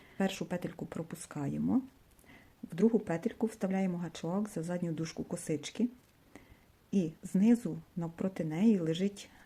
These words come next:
е, дужка косички нижнього ряду. Ось так. Ми будемо в'язати за ці дві дужечки. Протягуємо ниточку через ці дві дужки,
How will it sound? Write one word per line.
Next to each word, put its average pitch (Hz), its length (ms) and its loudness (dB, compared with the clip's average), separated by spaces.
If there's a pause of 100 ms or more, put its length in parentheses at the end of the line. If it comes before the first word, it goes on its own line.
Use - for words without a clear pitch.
е, 165 260 -2
дужка 180 340 -6
косички 170 520 -4
нижнього 165 380 -2
ряду. 139 300 -2 (200)
Ось - 60 -10
так. - 320 -8 (920)
Ми 196 100 4
будемо 175 300 0
в'язати 175 460 0
за 165 120 0
ці 185 180 -4
дві 165 300 -2 (160)
дужечки. 151 460 -4 (500)
Протягуємо 170 600 -2
ниточку 160 460 -4
через 170 320 -2
ці - 220 -6
дві 160 200 -4
дужки, 233 580 0